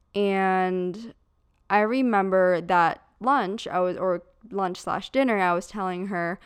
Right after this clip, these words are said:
"Yeah, I'm thinking about moving up here. We'll see. I'll come back this weekend and t-, do some tours." Next thing you know, by the time we got dinner the following time, or lunch, I had already signed an apartment. And so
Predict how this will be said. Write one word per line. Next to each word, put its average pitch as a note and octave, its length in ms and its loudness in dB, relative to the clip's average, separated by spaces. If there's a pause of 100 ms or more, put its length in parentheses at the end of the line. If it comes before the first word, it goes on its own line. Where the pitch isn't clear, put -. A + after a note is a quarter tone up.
(440)
"Yeah, C4+ 540 6
I'm G3+ 240 0
thinking F#3 720 -4
about E3+ 480 -4
moving C#4+ 420 -2
up B3+ 200 2
here. G#3+ 340 0
We'll F3 220 -4
see. A3+ 580 -4
I'll E3+ 180 0
come F#3 240 -8
back E3+ 280 -4
this - 240 -14
weekend A3+ 600 -2
and E3+ 300 -6
t-, G#3 160 -20
do F#3 140 -2
some F3 180 -8
tours." G#3 580 -2 (280)
Next G#3+ 300 -4
thing G#3 140 -2
you F#3+ 140 0
know, F3 380 -2
by F3+ 180 2
the F3 80 -4
time F3+ 400 -6
we F3 220 -4
got - 260 -6
dinner F3 240 -6
the E3 100 -10
following C4+ 520 0
time, F3 340 -4
or E3+ 80 -4
lunch, A3+ 480 2 (380)
I G3+ 80 6
had F#3+ 120 2
already F3+ 200 0
signed F3 260 -6
an D#3+ 100 -10
apartment. D#3 480 -4 (580)
And G3+ 240 0
so F#3+ 480 2